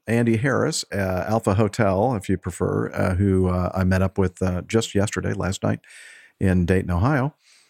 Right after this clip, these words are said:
And he sent this in a while back, and we're finally getting into it, getting to it, Andy. Um, he says, "Hey, all, if you could, how would you reform the F A A medical rules and procedures?" Cheers. And,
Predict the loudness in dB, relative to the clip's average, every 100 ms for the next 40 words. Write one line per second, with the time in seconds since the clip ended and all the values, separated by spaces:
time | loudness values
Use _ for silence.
0 | _ _ 0 2 2 2 0 2 2 4
1 | 2 2 0 0 0 0 0 2 0 2
2 | 2 0 0 0 0 2 2 2 2 2
3 | 2 0 -2 -4 -14 -6 -2 0 -2 -4
4 | -4 -4 -8 -10 -20 -20 -20 _ 0 2
5 | 2 -2 -6 _ -4 -2 -2 0 2 2
6 | 2 -2 -4 0 2 0 -4 _ -20 _
7 | -4 -2 0 0 0 0 0 2 2 0
8 | 2 2 2 0 -2 -2 0 0 0 2
9 | 0 0 0 0 0 0 0 0 0 0
10 | 0 -2 -6 -6 -4 -4 -6 -6 -6 -6
11 | -10 -14 -14 -14 -16 _ _ _ _ _
12 | _ -6 -6 -6 -16 _ -2 0